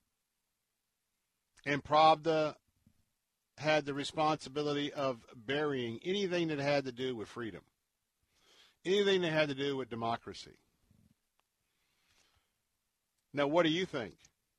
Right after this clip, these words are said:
If you were to investigate Pravda back in the old Soviet Union,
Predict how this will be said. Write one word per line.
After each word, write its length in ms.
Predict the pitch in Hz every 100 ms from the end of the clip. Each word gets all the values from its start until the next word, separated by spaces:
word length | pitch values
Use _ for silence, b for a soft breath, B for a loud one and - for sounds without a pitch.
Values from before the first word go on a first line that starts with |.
| _ _ _ _ _ _ _ _ _ _ 147
If 160 | 139
you 180 | 165 220
were 120 | 208
to 200 | 185 170
investigate 760 | 156 147 196 - 185 180 170 -
Pravda 580 | - 160 143 107 107 120
back 220 | 139 -
in 60 | 139
the 140 | 135
old 200 | 156 156
Soviet 420 | - 165 147 147
Union, 440 | 139 143 117 85